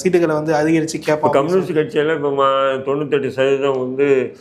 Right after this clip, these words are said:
Speaker 2: கடந்த தேர்தலில் கொடுத்த வாக்குறுதி நிறைவேற்றலைன்னு கம்யூனிஸ்ட் கட்சி எதுக்கு பேசியிருக்கு?
Speaker 1: கேட்டு இந்த மாதிரி சீட்டை உயர்த்தி கொடுக்கணும்னா சண்முகம் ஒரு
Speaker 2: இல்ல,
Speaker 1: பேசி-
Speaker 2: வேற என்ன அவங்களுக்கு?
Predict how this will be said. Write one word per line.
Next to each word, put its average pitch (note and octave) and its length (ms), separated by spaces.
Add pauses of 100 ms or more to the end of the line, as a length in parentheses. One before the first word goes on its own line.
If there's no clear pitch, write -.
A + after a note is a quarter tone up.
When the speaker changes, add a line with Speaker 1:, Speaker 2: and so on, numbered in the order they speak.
(140)
Speaker 2:
கடந்த B2+ 300
தேர்தலில் C3+ 480
கொடுத்த B2 240
வாக்குறுதி B2 480
நிறைவேற்றலைன்னு B2 680
கம்யூனிஸ்ட் B2+ 380
கட்சி A#2 260
எதுக்கு A#2 340
பேசியிருக்கு? E2 480 (400)
Speaker 1:
கேட்டு C#4 500
இந்த B3 160
மாதிரி B3+ 240
சீட்டை B3 260
உயர்த்தி A#3 320
கொடுக்கணும்னா A#3 340
சண்முகம் G3+ 400
ஒரு E3+ 200
Speaker 2:
இல்ல, D3+ 140
Speaker 1:
பேசி- A#2 40
Speaker 2:
வேற F3+ 340
என்ன D3 220
அவங்களுக்கு? F2 440